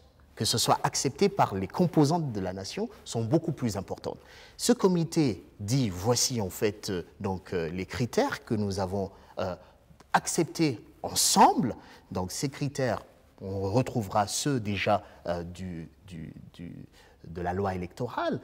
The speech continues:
mais également, euh, peut-être des critères additionnels. Ils vont sur cette base-là, à ce moment, faire une présélection,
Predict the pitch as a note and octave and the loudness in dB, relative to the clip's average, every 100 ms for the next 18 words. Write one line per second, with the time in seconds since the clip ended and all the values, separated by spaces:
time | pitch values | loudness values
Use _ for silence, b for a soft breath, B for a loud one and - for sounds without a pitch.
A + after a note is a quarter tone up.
0 | B B D3+ F4+ G4+ - - A#2 A2+ G#3 | B B -2 0 -4 -4 -2 0 0 -2
1 | A4+ F#4+ A3 A2 G#2 G#2 - A#2 F#3 D#3 | -2 0 2 0 -4 -12 -8 -4 -4 -4
2 | C3 - A#2+ - E3 G#2 F#2 - D#2+ G#1 | -6 -4 -6 -2 -4 -4 -8 -8 -6 -6
3 | - B B B B E3 C#3 F#3 D#4 - | -8 B B B B 2 4 2 0 0
4 | - - A2 G2 G2+ C#3+ D#4+ D#3 - A#2+ | 2 2 0 -2 -2 -2 0 -2 -6 -8
5 | G#2 D#3+ C4+ B - - G#3 B3 D#3 B2 | -4 -4 -6 B -16 -4 -2 0 -4 -4
6 | - A3+ A3 G3 - C4+ | -4 -4 -2 -2 -4 -8